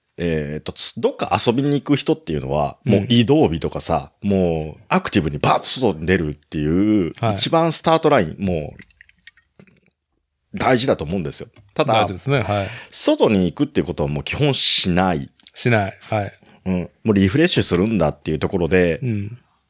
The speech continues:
Speaker 1: まず迎えた初日って、
Speaker 2: うん。
Speaker 1: やっぱり何がしたいかっていうと、何もしたくないがしたいんですよ。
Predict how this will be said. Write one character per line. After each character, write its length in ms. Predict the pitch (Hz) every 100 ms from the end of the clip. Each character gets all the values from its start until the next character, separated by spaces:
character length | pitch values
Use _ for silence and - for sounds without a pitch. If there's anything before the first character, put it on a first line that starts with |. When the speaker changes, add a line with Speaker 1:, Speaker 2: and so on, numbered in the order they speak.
| _
Speaker 1:
ま 200 | 92 156
ず 200 | 190 98
迎 280 | 85 87 87
え 40 |
た 80 | 85
初 120 | -
日 260 | 90 80 -
っ 60 |
て、 380 | - - 82 78
Speaker 2:
う 60 | 110
ん。 20 |
Speaker 1:
や 80 | 90
っ 80 | - _ _ _ -
ぱ 80 |
り 160 | 254 202
何 220 | 139 247
が 80 | 117
し 100 | -
た 100 | 107
い 60 | 95
か 140 | 85
っ 100 | 76
て 80 | 82
い 60 |
う 40 | 73
と、 340 | - 107 80 - - - -
何 240 | 101 120 185
も 100 | 220
し 80 | -
た 140 | 285
く 100 | -
な 100 | 104
い 60 | 85
が 80 |
し 80 | 78
た 120 | -
い 40 | 80
ん 60 |
で 60 | 71
す 80 |
よ。 80 | -